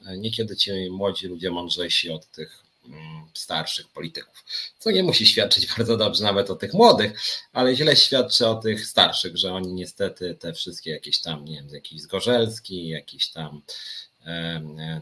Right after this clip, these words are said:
ta Kidawa-Błońska, Czarzasty, no nie jest to jakiś, em, poziom porażający, że tak powiem, mówiąc bardzo delikatnie. No ale to tylko takie wprowadzenie, natomiast generalnie niezależnie od moich uwag krytycznych myślę, że warto na tego typu imprezach się pojawiać o tyle, że w Polsce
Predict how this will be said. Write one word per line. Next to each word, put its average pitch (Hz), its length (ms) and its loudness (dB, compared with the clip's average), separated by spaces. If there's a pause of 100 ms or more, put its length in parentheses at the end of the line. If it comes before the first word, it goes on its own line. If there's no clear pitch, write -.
ta 80 140 -8
Kidawa-Błońska, 98 1300 0
Czarzasty, 113 680 0
no 127 160 -4
nie 95 220 -2
jest - 240 -10
to 78 80 -10
jakiś, - 680 -2
em, 76 460 -16 (1600)
poziom 80 460 -4 (120)
porażający, 85 760 -2
że - 80 -6
tak 78 180 -10
powiem, 78 180 -8
mówiąc 80 280 -6
bardzo 78 280 -12
delikatnie. - 480 -16 (880)
No 214 120 12
ale 214 140 12
to 233 120 10
tylko 226 180 10
takie 185 260 8
wprowadzenie, 156 600 10
natomiast 139 420 6
generalnie 135 500 8
niezależnie 123 460 4
od 110 80 2
moich 117 260 2
uwag 110 220 0
krytycznych 107 560 0
myślę, 104 240 -2
że 95 160 -2
warto 107 320 2
na 95 180 -4
tego 104 280 -8
typu 104 280 -10
imprezach 101 380 -6
się 104 100 -4
pojawiać 107 420 -2
o 95 40 -8
tyle, 123 220 0
że 104 120 -2
w - 40 -20
Polsce 107 560 -4